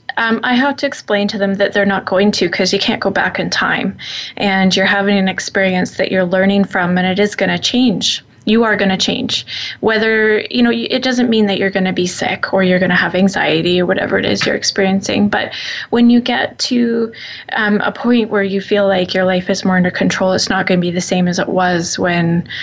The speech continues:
when this started, or, or, you know, it's not gonna be exactly what you want, because we're still human and we have feelings, and our health is never perfect. Nothing is ever perfect.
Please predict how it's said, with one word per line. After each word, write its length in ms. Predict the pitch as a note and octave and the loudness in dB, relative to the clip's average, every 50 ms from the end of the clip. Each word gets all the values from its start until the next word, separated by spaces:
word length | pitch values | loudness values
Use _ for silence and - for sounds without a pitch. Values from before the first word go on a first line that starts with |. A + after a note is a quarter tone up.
| - - - | -10 -8 -4
when 180 | - F#3 F3+ F3+ | 0 4 4 6
this 200 | F3 F3 F3 - | 4 4 2 0
started, 600 | - F3 - F3 F3 E3+ E3+ F3 F3 F3 F3 F3 | -2 -2 0 0 2 2 2 0 0 0 0 0
or, 300 | F3+ F3 F3 E3+ E3+ E3+ - - - - - - | 0 2 2 0 0 -2 -4 -8 -8 -8 -8 -4
or, 340 | - - F3+ F3 E3+ D#3 - | -2 0 2 2 2 0 0
you 140 | - - G3 | 0 2 2
know, 220 | F3+ F3 F3 F3+ | 4 4 4 2
it's 160 | F#3 G3 - - | 2 0 0 0
not 160 | G3 F3 - | -2 -2 -2
gonna 160 | F#3+ F3+ F3+ | -2 -2 -2
be 180 | E3+ - F3 F3 | -2 -4 -4 -4
exactly 480 | F3 F#3+ - E3+ E3+ - - F#3 F3 | -4 -4 -4 -4 -4 -2 -4 -4 -2
what 180 | F3 F3+ F#3 - | -2 -2 -2 0
you 120 | F3+ F3+ | 0 0
want, 320 | F3 F#3 F#3 F3+ E3+ - - | 2 2 0 0 -2 -2 -6
because 420 | F3+ F3+ - - F3+ F3 - - | -6 -4 -2 -2 -2 -2 -2 -2
we're 140 | - F#3 F#3 | -2 0 0
still 240 | - - - G3+ G3 | 0 0 0 0 -2
human 580 | - - F#3+ F#3 F3+ F3 F3 F3+ G3+ A3 - - - - - - - - - | 0 2 2 2 4 4 4 4 4 2 2 -2 -10 -8 -6 -6 -6 -6 -6
and 340 | - - F#3+ F3+ F3+ F3+ F3+ | -4 -2 0 2 2 2 2
we 80 | F3+ F#3 | 2 2
have 160 | F#3 F#3+ F#3 | 2 0 -2
feelings, 720 | - - F#3 F3+ F3 F3 F3 F3 F3 F#3 G3+ G3 F#3+ - | 0 0 0 2 2 2 2 2 2 2 2 0 0 -4
and 340 | - F3+ F3+ F3 F3 F3 F3 | -4 -2 -2 0 0 0 2
our 80 | F3 | 2
health 440 | F3+ - - F3+ F3+ F3+ - - - | 2 2 2 0 0 -2 -4 -8 -4
is 340 | - - F#3+ F3+ F#3 - - | -2 0 0 0 -2 -4 -4
never 220 | F#3+ G3 G#3+ A#3 G#3 | -2 -2 0 -2 -2
perfect. 720 | - - - F3+ - - F3+ E3+ - - - - - - - - - - - - - - | -2 -2 -2 -2 -2 -2 -6 -6 -4 -6 -8 -8 -8 -12 -16 -20 -20 -20 -20 -10 -2 0
Nothing 320 | A3 A#3+ B3 A#3+ G#3 F#3 | 2 2 2 2 0 0
is 100 | F3 E3+ | 0 -2
ever 200 | - E3+ E3+ E3+ | -2 -2 -2 -2
perfect. 540 | E3 - - - - - - - - - - | -2 -4 -6 -6 -6 -6 -10 -10 -8 -4 -4